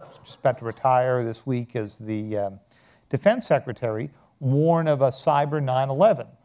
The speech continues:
Well, a lot of people think it may take a cyber nine eleven in order to bring up that level of protection, just as it took nine eleven to bring up airport protection.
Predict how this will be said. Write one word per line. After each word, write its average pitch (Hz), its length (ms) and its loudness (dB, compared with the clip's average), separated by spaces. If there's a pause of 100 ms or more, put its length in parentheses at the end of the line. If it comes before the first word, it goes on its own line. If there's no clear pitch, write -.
(440)
Well, 160 160 4
a 170 60 2
lot 180 240 4
of - 100 2
people 165 280 2
think 156 240 -2
it 160 80 -2
may 151 180 -2
take - 380 -6
a 156 40 4
cyber 127 520 -2
nine 120 280 0
eleven 110 540 -2 (520)
in 156 120 0
order 160 380 2
to 143 100 0
bring 151 400 0
up 165 240 2
that 143 240 2
level 135 420 2
of 120 140 -6
protection, - 560 -4 (380)
just 165 240 -2
as 147 140 -4
it 127 140 -8
took 156 280 -2 (100)
nine 120 280 -6
eleven 151 400 0
to 139 60 -2
bring 131 320 -2
up - 280 -6 (880)
airport 185 360 -2 (260)
protection. - 480 -16